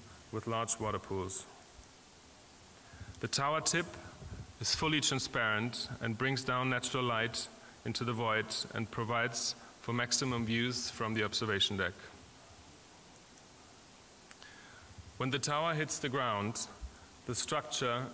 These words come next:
is pushed into the four corners to provide space for one big column-free, um, entrance lobby. The main entrances,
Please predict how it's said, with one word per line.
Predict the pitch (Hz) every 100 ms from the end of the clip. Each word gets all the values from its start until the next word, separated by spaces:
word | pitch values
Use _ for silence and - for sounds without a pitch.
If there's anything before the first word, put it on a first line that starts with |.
| - - - - -
is | 120 -
pushed | - 165 139 -
into | 123 127
the | 120
four | - 135 127
corners | - 127 110 98 - - - - - - - - -
to | - 127 127 127 117 113 - - -
provide | - 127 139 127
space | - - 131 113 110 -
for | 120 113
one | 113 123 127 120
big | 120 113 120 - - - -
column-free, | - 131 120 117 - 120 113 104 107 - - - - 101
um, | 101 101 98 -
entrance | 120 123 - 104 104
lobby. | 101 92 95 98 - - - - - - - - - - - - - - - - - - - - - - - - - - - - -
The | 135
main | 143 160 160
entrances, | 139 139 156 135 147 139 - -